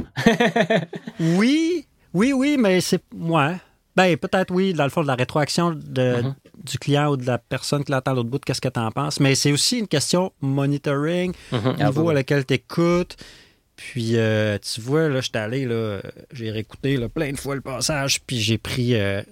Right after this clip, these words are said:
Speaker 2: avec T D R Arbiter. Tu l'as-tu
Speaker 1: Ok, ouais.
Speaker 2: utilisé, celle-là ?
Speaker 1: Euh.
Speaker 2: Arbiter, j'aime bien, là. C'est comme lui, justement, il, il, c'est un autre qui travaille sur le,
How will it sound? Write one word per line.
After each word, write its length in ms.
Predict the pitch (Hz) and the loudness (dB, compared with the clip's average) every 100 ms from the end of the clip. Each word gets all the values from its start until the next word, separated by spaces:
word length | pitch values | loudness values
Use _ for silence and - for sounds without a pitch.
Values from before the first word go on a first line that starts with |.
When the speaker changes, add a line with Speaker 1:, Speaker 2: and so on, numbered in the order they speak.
| - | -14
Speaker 2:
avec 280 | - 120 - - | -6 -6 -8 -8
T 100 | - | 0
D 140 | 131 | 2
R 140 | 131 135 - - | 2 0 -2 0
Arbiter. 500 | 127 123 - 185 185 - _ - | 2 2 0 0 0 -6 _ -10
Tu 120 | - | -2
l'as-tu 140 | 127 | 2
Speaker 1:
Ok, 120 | 123 143 | 2 2
ouais. 60 | |
Speaker 2:
utilisé, 300 | 143 147 175 | 0 0 -4
celle-là ? 340 | 208 185 185 208 214 - - - - | -6 -6 -6 -6 -10 -12 -16 -16 -4
Speaker 1:
Euh. 40 | |
Speaker 2:
Arbiter, 320 | 143 139 139 180 | -2 0 2 4
j'aime 220 | 151 139 | 4 2
bien, 300 | 139 156 190 | 2 0 0
là. 140 | 185 185 | 0 0
C'est 160 | - | 0
comme 200 | - 131 | 2 2
lui, 80 | 131 | 2
justement, 340 | 147 135 131 | 2 2 2
il, 420 | 139 110 107 110 107 - _ _ _ _ _ _ - | 0 -2 -4 -8 -10 -16 _ _ _ _ _ _ -16
il, 300 | - - - | -14 -14 -12
c'est 120 | - | -4
un 100 | 120 | -2
autre 160 | 117 127 | 0 -4
qui 160 | - 117 | -8 -10
travaille 460 | - 110 113 120 | -4 -2 -2 -4
sur 440 | - - 113 110 107 | -4 -6 -4 -6 -6
le, 340 | 101 95 95 | -8 -8 -8